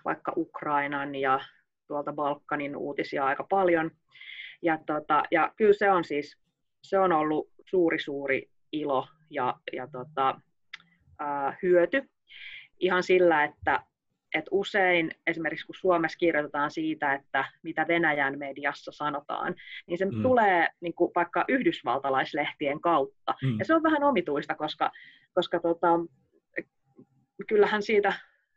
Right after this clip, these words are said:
Speaker 1: voi mennä ja katsoa, jos osaa kieltä, niin ihan suoraan, että mitä siellä kirjoitetaan. Ja, ja sit tavallaan, ö, kyllä sitä maata ja naapuria ymmärtää tossa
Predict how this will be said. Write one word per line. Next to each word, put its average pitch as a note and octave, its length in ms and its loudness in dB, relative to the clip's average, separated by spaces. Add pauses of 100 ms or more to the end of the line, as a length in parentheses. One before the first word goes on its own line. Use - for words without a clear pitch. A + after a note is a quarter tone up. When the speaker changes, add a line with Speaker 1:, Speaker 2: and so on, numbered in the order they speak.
(200)
Speaker 1:
voi G#3 220 4
mennä F#3 340 2
ja E3 100 2
katsoa, E3+ 560 0 (400)
jos F3+ 140 -4
osaa F#3 280 -2
kieltä, F3+ 360 0
niin F3 160 -2
ihan G3+ 160 0
suoraan, E3+ 380 2
että C#3+ 100 -4
mitä D#3 180 -2
siellä D3+ 280 -2
kirjoitetaan. D3+ 680 -2
Ja, D#3 100 0 (680)
ja - 80 2
sit G#3+ 180 0
tavallaan, G3 500 4 (160)
ö, G3 40 4 (440)
kyllä G#3+ 120 4
sitä G#3 140 0
maata G#3 480 4
ja D#3+ 320 4 (400)
naapuria F3 540 4
ymmärtää D#3+ 600 2
tossa - 400 -4